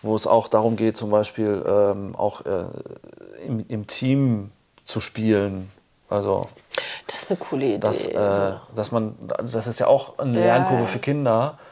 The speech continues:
Speaker 1: ähm, auch untereinander und miteinander arbe-, zu arbeiten,
Speaker 2: Mhm.
Speaker 1: ne? Ähm, für später vielleicht auch mal wichtig, also dieses, diesen Teamgedanken zu haben,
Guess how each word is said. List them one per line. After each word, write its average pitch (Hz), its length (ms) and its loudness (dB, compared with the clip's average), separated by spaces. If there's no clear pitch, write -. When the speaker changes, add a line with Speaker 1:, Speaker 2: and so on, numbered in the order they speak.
Speaker 1:
ähm, 107 720 -2
auch 107 320 4
untereinander 131 800 2
und 127 160 -4
miteinander 110 760 2
arbe-, 101 400 0
zu - 140 -2
arbeiten, 104 560 0
Speaker 2:
Mhm. 101 40 -8
Speaker 1:
ne? 147 260 -4
Ähm, 107 480 -6
für - 240 -6
später 123 260 0
vielleicht 110 240 4
auch 104 60 2
mal 110 140 0
wichtig, 110 420 -4
also 110 280 0
dieses, 107 400 -6
diesen 113 260 -6
Teamgedanken 110 560 0
zu - 180 -8
haben, 104 300 -4